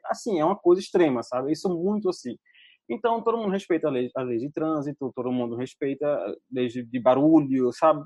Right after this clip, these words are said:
Tudo assim, é, eles são bem assim. Isso reflete negativamente também em relações interpessoais,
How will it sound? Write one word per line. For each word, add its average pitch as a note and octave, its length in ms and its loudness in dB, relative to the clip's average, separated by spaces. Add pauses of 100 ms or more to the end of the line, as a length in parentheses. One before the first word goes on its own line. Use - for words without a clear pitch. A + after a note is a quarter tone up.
Tudo A#3+ 120 -6
assim, G#3 180 -6
é, F#3 140 -2 (340)
eles F3+ 160 2
são F#3+ 160 -4
bem F#3+ 260 2
assim. C#3 360 -4 (360)
Isso A3 240 -8
reflete F#3+ 480 0
negativamente C#3 600 -4
também B2+ 400 -2
em A3 100 -4
relações G3+ 460 -2
interpessoais, C3+ 760 -2